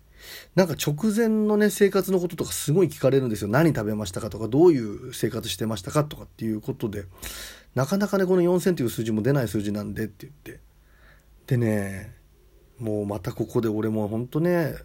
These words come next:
俺ってバカ、バカな男なんだけど、はっと思い出して、なんかちょっとこう熱が出た時にビタミンC取れば良くなるだろうと思って、あの、アメリカ製の取り寄せたね、こう、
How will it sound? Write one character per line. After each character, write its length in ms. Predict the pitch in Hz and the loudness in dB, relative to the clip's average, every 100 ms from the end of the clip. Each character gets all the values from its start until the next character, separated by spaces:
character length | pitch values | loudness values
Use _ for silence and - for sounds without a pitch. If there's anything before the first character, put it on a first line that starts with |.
| - | -8
俺 200 | 123 110 | -4 -4
っ 20 | |
て 140 | - | -4
バ 120 | 110 120 | -4 -4
カ、 200 | 143 123 - - | -4 -6 -10 -14
バ 180 | 127 123 | -6 -4
カ 120 | 127 | -2
な 100 | 117 | -4
男 280 | 110 123 143 | -4 -2 0
な 100 | 139 | 0
ん 40 | |
だ 100 | 113 | -2
け 60 | 107 | -6
ど、 120 | 107 - - - - - | -8 -14 -20 -20 -20 -2
は 160 | 262 | 4
っ 60 | 330 - | 4 4
と 80 | 139 | 2
思 180 | 117 117 | 4 0
い 40 | |
出 120 | 113 | -2
し 80 | - | -4
て、 220 | 104 104 - _ _ _ _ - - - _ | -6 -10 -12 _ _ _ _ -20 -20 -20 _
な 120 | 175 226 | 2 4
ん 40 | |
か 80 | - | 4
ち 100 | 202 | 4
ょ 20 | |
っ 40 | |
と 100 | 208 | 2
こ 120 | 143 131 | 2 4
う 20 | |
熱 380 | 120 139 - 254 | 4 2 0 2
が 140 | 196 | 2
出 180 | 131 143 | 4 4
た 140 | 135 | 2
時 280 | 113 98 107 | -2 -6 -4
に 160 | 107 101 | -4 -2
ビ 180 | 113 | -4
タ 180 | 131 233 | -4 0
ミ 120 | 285 | 2
ン 100 | 285 | 2
C 360 | 254 - 262 180 | 0 0 2 0
取 280 | - 170 147 | -2 2 2
れ 60 | |
ば 280 | 104 107 - - _ | 2 -4 -10 -20 _
良 180 | 165 196 | 6 6
く 140 | 202 196 | 6 0
な 120 | 127 | 0
る 80 | 107 | -2
だ 120 | 107 | -4
ろ 80 | 104 | -4
う 80 | 104 | -6
と 80 | 107 | -6
思 120 | 101 | -6
っ 40 | |
て、 320 | - 123 120 - - - - - - - | -10 -16 -16 -18 -20 -20 -20 -20 -20 -6
あ 100 | 120 | -2
の、 200 | 107 110 | 0 2
ア 60 | |
メ 120 | 143 202 | 6 6
リ 100 | 196 | 4
カ 160 | 190 | 0
製 240 | 185 190 185 | 2 4 4
の 120 | 165 | 2
取 240 | - 156 | 4 6
り 40 | 175 | 6
寄 40 | |
せ 120 | 147 | 4
た 100 | - | -2
ね、 80 | 104 | -4
こ 180 | - | -4
う、 60 | 101 | -6